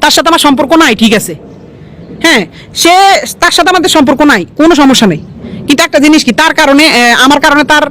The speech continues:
কোনো, আমি কোনোদিন তার কোনো ক্ষতি করি নাই। এবং তারা ধরে লই গেছে, ওইসব বিষয় আমরা জানিও না। তার কারণে আরো আমরা হেনস্থার মধ্যে পড়ছি, তার কারণে আরো আমরা বিভিন্ন হয়রানির মধ্যে পড়ছি, তার কারণে আমরা দিনের পর দিন, মানে, আমরা,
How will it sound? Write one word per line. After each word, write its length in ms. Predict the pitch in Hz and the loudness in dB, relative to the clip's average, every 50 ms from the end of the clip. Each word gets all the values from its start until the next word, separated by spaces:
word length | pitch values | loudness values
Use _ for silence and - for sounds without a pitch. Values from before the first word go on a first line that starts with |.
| - - - - - | -8 -14 -18 -10 -4
কোনো, 180 | - 269 269 285 | 0 2 2 2
আমি 160 | 277 254 262 | 2 0 0
কোনোদিন 300 | - 285 262 254 226 269 | 0 0 2 2 2 2
তার 140 | 233 285 277 | 0 0 0
কোনো 140 | 262 254 254 | 0 0 0
ক্ষতি 240 | - 214 190 - 208 | 2 0 0 0 0
করি 200 | - 208 175 160 | 0 0 0 0
নাই। 100 | 151 135 - - - - - - - - - - - 240 | -4 -8 -12 -18 -18 -20 -20 -20 -20 -20 -18 -6 -4 -2
এবং 120 | 254 294 294 - - - - - | 0 0 -2 -2 -6 -8 -4 -2
তারা 160 | 330 359 381 | 0 0 2
ধরে 200 | - 349 320 339 320 | 2 2 2 4 4
লই 80 | 359 339 285 | 2 2 2
গেছে, 140 | 277 - 285 | 2 2 2
ওইসব 220 | 277 254 - 294 247 | 2 2 2 2 2
বিষয় 140 | 294 247 311 | 2 2 2
আমরা 120 | 302 320 277 285 | 2 2 2 2
জানিও 260 | 240 214 208 208 208 185 | 2 2 2 2 2 2
না। 40 | 165 165 - | 0 0 -2
তার 100 | 190 320 294 | -2 0 0
কারণে 260 | 311 320 302 311 320 302 | 0 2 2 2 2 2
আরো 100 | 302 320 311 294 | 2 2 2 2
আমরা 140 | 269 277 330 330 269 | 2 2 2 2 2
হেনস্থার 360 | 269 277 294 285 - 285 277 277 | 2 2 0 0 0 0 2 2
মধ্যে 160 | 254 214 262 240 | 2 2 2 2
পড়ছি, 220 | 208 - - 165 151 - - - - - - - - - | 0 -2 -2 -8 -10 -10 -14 -20 -20 -20 -20 -20 -6 -4
তার 120 | 294 311 311 | -2 -2 0
কারণে 280 | 294 320 311 311 320 311 | 0 2 2 2 2 2
আরো 200 | 294 294 302 339 320 302 | 2 2 2 2 4 4
আমরা 160 | 294 294 330 311 | 4 4 4 4
বিভিন্ন 340 | 254 294 240 285 285 294 311 330 330 294 | 2 2 2 4 4 4 4 4 4 4
হয়রানির 340 | 240 285 339 370 359 370 349 302 | 2 2 2 4 4 4 4 2
মধ্যে 160 | 285 226 294 233 | 2 2 0 0
পড়ছি, 260 | 269 214 - - - 160 - - - - - - - | 0 0 0 -2 -6 -6 -8 -8 -18 -18 -18 -4 -2
তার 180 | - 359 370 349 359 | 0 0 0 0 0
কারণে 220 | 359 339 349 349 339 330 320 | 0 0 2 0 2 2 2
আমরা 160 | 311 302 349 339 294 | 2 2 2 2 4
দিনের 200 | 370 359 359 339 269 | 4 4 4 2 2
পর 100 | 330 320 277 220 196 254 | 2 2 2 2 2 2
দিন, 140 | 302 349 415 403 - - - - - - - | 2 2 2 0 -2 -8 -18 -20 -16 -2 0
মানে, 140 | 233 262 277 277 262 277 | 2 2 2 2 2 2
আমরা, 240 | 277 269 269 302 320 | 4 4 4 4 4